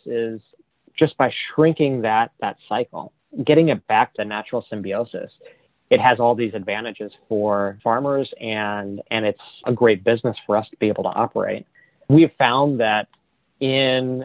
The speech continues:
in agriculture, it's a concept that, that is, is near and dear to, to all of the, the growers we serve. Nitrogen fixation, that's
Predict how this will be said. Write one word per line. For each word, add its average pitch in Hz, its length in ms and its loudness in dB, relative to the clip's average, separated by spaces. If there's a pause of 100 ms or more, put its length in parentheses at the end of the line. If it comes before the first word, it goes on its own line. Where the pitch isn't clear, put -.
in 120 240 -10
agriculture, 127 680 0
it's 123 180 4
a 127 60 0
concept 143 540 -4
that, - 140 -10
that 120 220 -2
is, 117 440 -4 (460)
is 131 180 2
near 147 300 6
and 127 160 0 (120)
dear 120 380 0 (100)
to, 107 220 -2
to - 160 -14
all 127 300 2
of 104 60 -4
the, 107 440 0
the - 60 -2
growers 110 420 0
we 92 140 -10
serve. - 240 -8 (720)
Nitrogen 127 600 0
fixation, 110 520 -6
that's 113 200 -2